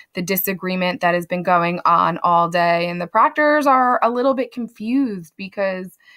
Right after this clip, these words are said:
um, her behavior is very, very strange. And Mary Warren says, "I am sick.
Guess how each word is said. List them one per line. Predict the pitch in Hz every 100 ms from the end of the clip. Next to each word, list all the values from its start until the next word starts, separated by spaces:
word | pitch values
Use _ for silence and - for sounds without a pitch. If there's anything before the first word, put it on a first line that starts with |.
| _ _ _
um, | 202 190 185 185 190 190 190 - _ _ -
her | 214 254
behavior | 233 254 262 196 214 208 208 208 240 254 320 370 -
is | 220 202 208 269 269 _ 190
very, | 180 170 190 240
very | 175 175
strange. | 233 403 - 202 - - - - - - _ _ _ _
And | 240 226 226
Mary | 220 208
Warren | 208 202 196
says, | 196 208 208 -
"I | 247
am | 247
sick. | 233 - - 269 277 285 -